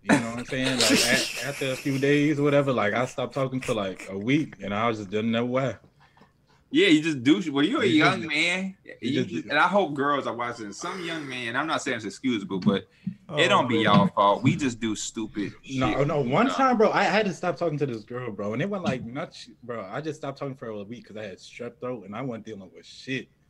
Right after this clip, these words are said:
Speaker 1: But I guess, you know, anytime some shit is going on, and the next motherfucker's gonna think it's personal.
Speaker 2: Yeah.
Speaker 1: Some shit like that. When I just had my own shit going, I wasn't texting nobody for no damn week. And I kinda messed that situation up. It's just like,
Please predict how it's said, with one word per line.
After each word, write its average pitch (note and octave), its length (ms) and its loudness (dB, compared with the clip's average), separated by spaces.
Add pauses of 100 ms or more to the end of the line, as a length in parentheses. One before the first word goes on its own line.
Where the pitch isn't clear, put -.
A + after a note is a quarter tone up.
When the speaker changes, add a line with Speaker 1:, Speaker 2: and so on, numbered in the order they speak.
(320)
Speaker 1:
But G2+ 120 -10
I A#2 80 -8
guess, C3 280 -4
you F#3+ 80 -4
know, G3+ 120 2
anytime B3 520 2
some G#3+ 200 2
shit G3 160 0
is D3 80 -2
going D#3 320 2
on, D3+ 240 2
and B2+ 100 0
the D3 60 2
next G#3+ 320 2
motherfucker's E3+ 420 2
gonna B2+ 160 0
think B2+ 140 2
it's A2+ 140 -6
personal. G#2+ 520 -8 (460)
Speaker 2:
Yeah. C#3+ 120 4
Speaker 1:
Some C#3+ 160 2
shit C#3 240 2
like B2 260 0
that. A#2 220 0
When B2+ 140 0
I A3+ 140 4
just G#3+ 180 2
had D#3+ 180 4
my D3 100 4
own D3+ 240 4
shit C3 260 -4
going, C3 200 0
I C#3 100 0
wasn't E3+ 300 -2
texting A#2+ 240 -2
nobody C#3 380 2
for A#2+ 100 -10
no A#2+ 140 -4
damn A2 340 -8
week. G#2+ 180 -12 (460)
And A#2+ 140 -2
I C#3 120 2
kinda B2+ 260 0
messed A#2+ 240 -2
that C3 160 0
situation A2+ 500 -10
up. G#2+ 140 -10
It's A#2+ 140 -18
just E3 120 -16
like, E3 220 -6